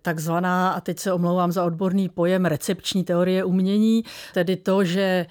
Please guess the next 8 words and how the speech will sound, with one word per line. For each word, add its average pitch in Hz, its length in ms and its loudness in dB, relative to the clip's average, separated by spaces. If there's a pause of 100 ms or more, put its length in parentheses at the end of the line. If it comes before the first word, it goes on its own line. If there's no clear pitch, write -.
(180)
prožitek, 190 680 0
kvalita, 180 880 0
estetické 196 640 -2
působení 180 580 -4
a 170 60 -4
tak 175 200 -2
dále, 180 320 0 (300)
vždy 185 520 2